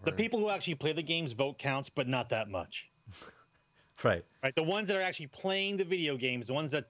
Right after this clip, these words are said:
Speaker 1: that we're the ones that decide whether or not a game should have a sequel or not, because how much, how we, how much we buy it,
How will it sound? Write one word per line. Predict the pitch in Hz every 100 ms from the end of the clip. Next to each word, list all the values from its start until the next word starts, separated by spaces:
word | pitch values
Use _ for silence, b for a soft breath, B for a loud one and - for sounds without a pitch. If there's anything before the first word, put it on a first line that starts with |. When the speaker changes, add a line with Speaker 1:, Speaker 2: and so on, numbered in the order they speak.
| -
Speaker 1:
that | 139 135
we're | 131 175
the | 196
ones | 190 190
that | 156 147
decide | 143 175 160
whether | 160 151
or | 147
not | 143 135 - b b b
a | 131
game | 147 165
should | - 147
have | 135
a |
sequel | 131 180 190 120
or | 107
not, | 110 117
because | 123 - -
how | 110
much, | 135 -
how | 139
we, | 123
how |
much | 127 123
we | 120
buy | 127 131
it, | 120